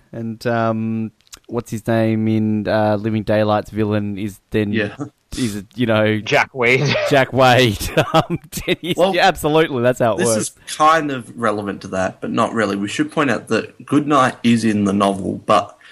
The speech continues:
Speaker 2: she's actually in a hell of a lot of the James Bond novels as a British secret agent or Bond secretary at one point, um, turned secret agent. So, like, I like that they included that Goodnight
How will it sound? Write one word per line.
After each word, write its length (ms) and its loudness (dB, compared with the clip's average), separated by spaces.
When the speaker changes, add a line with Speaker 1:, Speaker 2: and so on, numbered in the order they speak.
Speaker 2:
she's 220 -2
actually 400 2
in 180 2
a 100 0
hell 280 2
of 80 -2
a 60 2
lot 260 2
of 140 -6
the 60 -4
James 320 -2
Bond 240 -2
novels 380 -2
as 220 -2
a 100 0
British 420 -2
secret 420 -4
agent 360 0
or 380 0
Bond 260 0
secretary 720 0
at 120 -6
one 240 2
point, 420 -6
um, 440 -2
turned 400 0
secret 380 -2
agent. 500 -2
So, 460 0
like, 320 2
I 120 4
like 280 2
that 80 -2
they 180 2
included 480 0
that 260 -2
Goodnight 460 2